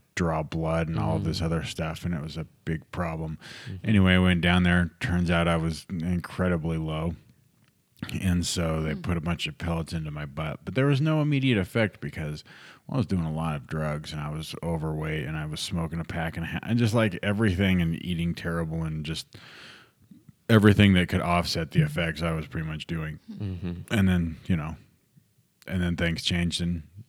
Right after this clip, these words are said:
Speaker 1: now I can't live without it. It might be a problem. <laughs>
Speaker 2: That's cool, though.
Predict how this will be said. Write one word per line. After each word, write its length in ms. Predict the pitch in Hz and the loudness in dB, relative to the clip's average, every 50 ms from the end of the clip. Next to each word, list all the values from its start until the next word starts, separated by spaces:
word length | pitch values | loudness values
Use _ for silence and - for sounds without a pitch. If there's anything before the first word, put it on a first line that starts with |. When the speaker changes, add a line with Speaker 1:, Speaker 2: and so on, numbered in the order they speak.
| _ _ _ _ _ | _ _ _ _ _
Speaker 1:
now 280 | 87 92 107 107 98 98 | -6 -2 0 0 2 0
I 60 | 104 | 0
can't 240 | - - 107 95 101 | 2 0 0 0 0
live 100 | 110 107 | 0 0
without 320 | 110 - 120 117 120 110 | 2 2 2 2 2 2
it. 120 | 82 - - _ - - - - - | 0 -2 -6 _ -16 -16 -16 -8 -6
It 100 | 117 120 | -4 -2
might 180 | 120 92 90 | -2 -2 -2
be 100 | 87 85 | -2 -4
a 80 | 80 80 | -4 -4
problem. 440 | - 90 78 76 80 80 82 82 - - - | -4 -2 -2 -2 -4 -6 -8 -10 -12 -14 -18
<laughs> 160 | - _ - - | -20 _ -8 -4
Speaker 2:
That's 280 | 95 101 113 - - | 0 0 0 0 -2
cool, 240 | - - 87 87 82 | -4 -2 -2 0 2
though. 180 | 82 78 73 | 2 2 0